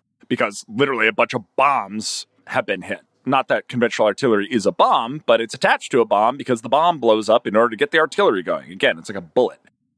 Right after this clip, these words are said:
right? It's got a bunch of gunpowder. So a bunch of gunpowder explodes. Really, really tough stuff. And so part of what the Russians are doing to try to counter this is they're literally moving their ammo dumps way back, and they're trying to ship smaller amounts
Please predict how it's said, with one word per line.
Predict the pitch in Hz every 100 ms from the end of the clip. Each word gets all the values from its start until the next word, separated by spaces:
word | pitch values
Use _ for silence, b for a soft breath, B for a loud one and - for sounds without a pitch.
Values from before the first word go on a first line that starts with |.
| -
right? | 98
It's | 95
got | 110
a | 98
bunch | 101
of | 104
gunpowder. | 120 101 92 58
So | -
a | 104
bunch | 120 160
of | 123
gunpowder | 120 120 110 95 85
explodes. | - 90 73 71 - _ _ _ _ -
Really, | 120 165 170 147 117 107 _
really | 98 131 127 107
tough | 120 98
stuff. | 139 110
And | 110 -
so | 123 101 _ _ _ _ _
part | 170 185
of |
what | 151
the | 123
Russians | 120 - 107
are | 107
doing | 131 151
to | 131
try | - 113
to | 101
counter | 165 190 131
this | 107 113
is | 101
they're | 110
literally | 95 120 208 170 123 110 104 _ _ b
moving | 104 113 160 185 165 127
their | 123 107 107 -
ammo | 143 180 165
dumps | 120 110 -
way | 90 113 120
back, | 107 104 139 - -
and | 117
they're | 107
trying | - 120 123 131 127
to | - 123 110 104 101 b b
ship | - - - 151 _ _ b b b b -
smaller | - - 117 127 151 175 180 160 151
amounts | 135 117 120 123 127 - -